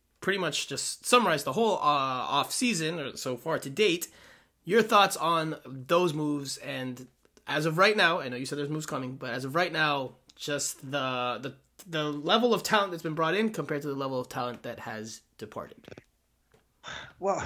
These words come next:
Speaker 2: you know, yeah, I mean, they've, they've, it's kind of like for like in, in a way when you look at the players that they,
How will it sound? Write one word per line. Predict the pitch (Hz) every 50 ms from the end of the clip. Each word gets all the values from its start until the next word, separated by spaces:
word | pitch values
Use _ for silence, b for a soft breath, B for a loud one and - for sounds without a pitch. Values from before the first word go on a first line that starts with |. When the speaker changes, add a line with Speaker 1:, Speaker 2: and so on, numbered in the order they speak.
| - -
Speaker 2:
you | 190 175 202 180
know, | 151
yeah, | 151 160 190 202 190 135 127
I |
mean, | 170 165 165 165 165 160 165 160
they've, | 170 175 165 - -
they've, | - 180 156 - -
it's | - 170 147 -
kind | - - 214 214 180
of | 156 143
like | 156 160 165 147 -
for | - 147
like | 147 156 165 160 139 - -
in, | 143 135
in | - 143 139
a | 139
way | 135 147 156 147 139
when | 131 131 135 135
you | 139 135
look | 147 147 - -
at | 131
the | 127
players | - - 147 143 139 135 127 -
that | 135 135
they, | 135 135 131 135 123 - 123